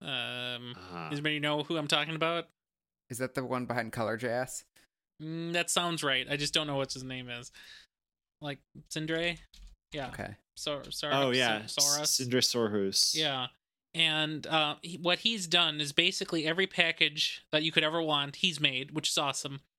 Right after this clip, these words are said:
Speaker 1: But
Speaker 2: Yeah.
Speaker 1: all of the packages in, in a major version release sometime in the last, you know, twelve to twenty-four months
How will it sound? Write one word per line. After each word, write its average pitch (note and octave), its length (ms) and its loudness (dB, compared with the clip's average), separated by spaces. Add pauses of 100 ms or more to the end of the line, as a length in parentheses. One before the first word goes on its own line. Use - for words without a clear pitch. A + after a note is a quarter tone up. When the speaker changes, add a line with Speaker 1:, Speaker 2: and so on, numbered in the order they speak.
(140)
Speaker 1:
But F3+ 400 2
Speaker 2:
Yeah. E3+ 300 -10 (920)
Speaker 1:
all G3+ 300 2
of G3 80 -6
the G3+ 80 0
packages D#3+ 640 2
in, D#3+ 200 -2
in D#3+ 220 2
a D#3 200 0
major E3 360 2
version D#3+ 380 0
release D3 380 0
sometime D3+ 480 0
in D3 60 -4
the C#3+ 80 0
last, C#3 340 -2 (240)
you D3 80 -2
know, B2+ 140 -6 (360)
twelve C#3+ 340 0
to B2+ 280 -2 (720)
twenty-four D3 340 -2
months D3 440 -2